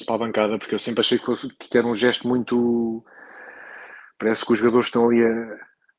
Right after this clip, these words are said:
a reivindicar um, uma ovação e, e um aplauso e o, e a cena de serem adorados, mas ao mesmo tempo estão a, acho que é muito um símbolo de união com,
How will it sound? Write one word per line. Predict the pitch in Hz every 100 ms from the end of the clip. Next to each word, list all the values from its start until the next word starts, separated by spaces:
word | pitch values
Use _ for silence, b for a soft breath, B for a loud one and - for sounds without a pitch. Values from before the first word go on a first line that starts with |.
| _
a | -
reivindicar | 120 101 107 110 117 107
um, | 104 101 107 110
uma | 110 107
ovação | 98 - 104 107 104 95 90
e, | 87 90 -
e | 101
um | 98
aplauso | 95 101 101 98 90
e |
o, | 92 87 - _ _ _
e | 95
a |
cena | - 101 95
de | 92
serem | - 104 104
adorados, | 98 101 104
mas | 104 107
ao |
mesmo | 113 107 110
tempo | 120 120
estão | - 123
a, | 127 127 127 123 120 _ b b b b b b -
acho | 117 -
que |
é | 123
muito | 131 123
um | 127
símbolo | - 131 127
de |
união | 131 127 131 135 131
com, | 131 131 131 135 131 127 127